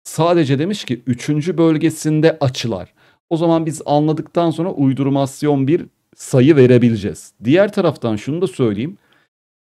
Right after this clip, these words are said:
Trigonometride yorum yapacağımız bir görüntü olabilir. Bazen böyle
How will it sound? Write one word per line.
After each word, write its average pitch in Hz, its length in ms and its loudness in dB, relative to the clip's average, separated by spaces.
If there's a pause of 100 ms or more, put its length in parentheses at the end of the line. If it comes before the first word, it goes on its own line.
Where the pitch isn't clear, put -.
(160)
Trigonometride 131 840 -2 (180)
yorum 117 340 -2
yapacağımız 131 720 -2
bir 123 140 0
görüntü 113 460 -2
olabilir. 107 480 -2
Bazen 120 500 0
böyle 120 380 2